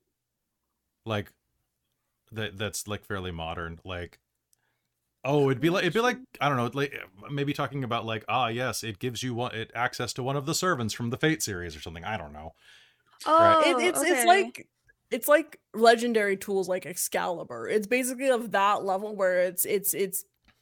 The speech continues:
Speaker 3: weapons and things that were used in a war to fight gods thousands and thousands of years ago in Critical Role, and they originally buried these vestiges of Divergence 'cause they were so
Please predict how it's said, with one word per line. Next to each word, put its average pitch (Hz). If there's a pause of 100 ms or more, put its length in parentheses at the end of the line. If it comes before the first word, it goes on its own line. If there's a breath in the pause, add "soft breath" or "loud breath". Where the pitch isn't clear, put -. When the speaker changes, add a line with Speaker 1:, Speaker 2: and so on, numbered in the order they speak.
(320)
Speaker 3:
weapons 208
and 185 (260)
things 214
that 190
were 190
used 190
in 180
a 185
war 180 (380 soft breath)
to -
fight 170
gods 180 (300 soft breath)
thousands 208
and 202
thousands 190
of 185
years 240
ago 170
in 175
Critical 190
Role, 190
and 175
they 185
originally 185 (160)
buried 190
these 180
vestiges 180
of 180
Divergence 180
'cause 175
they 185
were 175
so 175